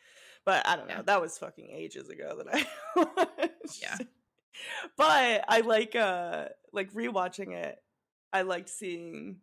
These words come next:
Speaker 1: like, little hints throughout of what the, the twist actually was. Um, like, the family is shown at the table, like, a lot of times, but they're never actually shown eating. I think I looked it up. Apparently there is one,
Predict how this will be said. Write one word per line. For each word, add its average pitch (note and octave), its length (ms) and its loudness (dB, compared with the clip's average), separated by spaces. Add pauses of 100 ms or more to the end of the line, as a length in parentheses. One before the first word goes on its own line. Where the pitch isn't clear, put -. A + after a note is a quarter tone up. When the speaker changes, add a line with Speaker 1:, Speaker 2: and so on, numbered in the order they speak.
(140)
Speaker 1:
like, F#3 200 -8
little F3+ 220 -8
hints F3+ 560 -10
throughout C4 680 -2
of G3+ 240 -4
what F3+ 260 -4 (280)
the, F#3+ 160 -4 (220)
the G#3+ 120 -4
twist G#3 360 -8
actually A#3 400 -4
was. B3+ 560 -6 (540)
Um, G3 600 0 (500)
like, G#3+ 140 -4
the A3+ 100 2
family G3 400 -4
is G3+ 120 -8
shown F#3+ 540 -4 (260)
at G#3 100 -6
the G3+ 60 -8
table, A#3 640 -6 (160)
like, A#3+ 160 -4
a A#3+ 100 -2
lot B3 240 0
of B3 100 -6
times, C4+ 480 -6
but G3 180 -6
they're F3+ 160 -2
never F3+ 280 -4
actually F#3+ 300 -6
shown G3 180 -6
eating. G3 560 -8 (1000)
I C#4+ 80 4
think D4 220 -4
I A3 60 6
looked C4+ 260 -2
it D#4+ 60 -4
up. C#4 140 2
Apparently B3 400 -4
there A3+ 140 0
is G3 280 -2
one, G#3 540 -2